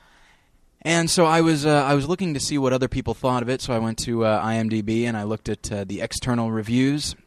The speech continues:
and, uh, I found a, a website. I won't say what it is, um, 'cause I don't not, I don't really feel like giving them a plug, to be honest, um, <clears throat> in which, uh, a guy reviewed it, uh, very favorably,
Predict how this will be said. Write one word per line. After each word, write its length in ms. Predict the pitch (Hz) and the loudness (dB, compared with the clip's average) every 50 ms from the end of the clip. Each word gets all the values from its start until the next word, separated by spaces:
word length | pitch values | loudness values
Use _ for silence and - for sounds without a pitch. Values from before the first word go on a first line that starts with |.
| _ _ | _ _
and, 320 | - 113 113 113 107 110 110 | -12 -10 -8 -6 -6 -4 -4
uh, 100 | 110 - | -4 -4
I 100 | - - | -4 -6
found 380 | - - - 143 147 143 143 139 | -6 -2 0 0 2 2 2 2
a, 280 | 127 120 117 113 - 110 | 4 4 4 2 2 0
a 80 | 110 | 0
website. 560 | 110 127 139 143 135 - - 127 117 110 110 | 2 2 0 0 0 -4 -2 0 0 0 0
I 60 | 107 117 | 0 0
won't 180 | 123 127 123 | -2 -2 -4
say 140 | - - 120 | -4 -4 -4
what 220 | 107 107 110 104 | -2 -2 -2 -2
it 80 | 104 101 | -2 -4
is, 360 | 104 98 98 101 98 - - - | -4 -4 -4 -6 -6 -8 -10 -10
um, 260 | - 101 98 95 98 | -10 -10 -8 -8 -10
'cause 180 | 95 - 101 - | -12 -12 -10 -10
I 60 | 101 | -8
don't 180 | 98 104 101 87 | -8 -8 -10 -8
not, 220 | 98 101 101 - - | -10 -10 -10 -12 -12
I 80 | 104 104 | -10 -8
don't 260 | 104 101 90 - 98 | -8 -8 -10 -10 -10
really 220 | 101 101 98 95 | -8 -6 -6 -8
feel 160 | - - 104 101 | -8 -6 -6 -6
like 120 | 95 90 | -6 -6
giving 220 | - 101 101 98 | -8 -8 -8 -8
them 140 | 92 92 92 | -8 -10 -12
a 40 | 90 | -10
plug, 360 | - - - 101 95 95 98 95 - _ | -10 -6 -4 -4 -4 -6 -8 -12 -14 _
to 80 | - - | -14 -12
be 100 | 101 98 | -10 -10
honest, 300 | 95 95 98 101 - - - - - - - - - _ _ _ _ _ | -8 -8 -10 -10 -12 -14 -20 -20 -20 -20 -20 -20 -20 _ _ _ _ _
um, 540 | - 123 120 123 123 120 120 120 117 113 104 - _ _ - - - | -2 0 2 2 2 2 0 0 -2 -4 -6 -10 _ _ -12 -8 -8
<clears throat> 340 | - 120 117 - - - - | -6 -8 -8 -10 -14 -16 -12
in 140 | 123 120 127 | -8 -4 -2
which, 400 | 127 127 - - - - - - - _ _ _ _ _ _ _ _ _ | -2 -2 -2 -4 -8 -10 -12 -14 -18 _ _ _ _ _ _ _ _ _
uh, 320 | - 117 117 113 113 113 - - | 2 4 4 6 4 4 2 0
a 80 | 123 | -2
guy 460 | 113 110 127 127 131 131 131 131 131 131 | -2 0 2 2 4 4 2 2 2 2
reviewed 500 | 123 107 123 120 113 113 123 127 123 123 | 2 2 0 -2 0 2 2 4 4 4
it, 380 | 120 113 - - - - - - - | 2 2 0 -4 -8 -8 -10 -8 -4
uh, 240 | 110 107 107 104 104 | -2 -2 0 -2 2
very 240 | 110 139 147 156 | 2 4 4 4
favorably, 680 | - - 151 135 127 113 117 107 101 107 107 113 131 | 2 0 0 0 0 0 -2 -2 -2 -2 -2 -2 -4